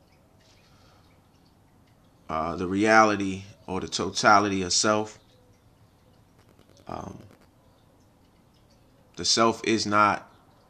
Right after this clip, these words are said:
external. The self is actually internal.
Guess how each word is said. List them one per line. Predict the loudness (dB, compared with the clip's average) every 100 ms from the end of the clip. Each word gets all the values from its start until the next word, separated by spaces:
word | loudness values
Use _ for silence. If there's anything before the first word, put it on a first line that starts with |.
| _ -10
external. | -6 -4 0 0 0 -4 -8 -20 -20 _ _ _ _ -10
The |
self | -4 0 -2 -2
is | -4
actually | -4 -4 -6 -8 -6
internal. | -4 -2 -2 -2 -2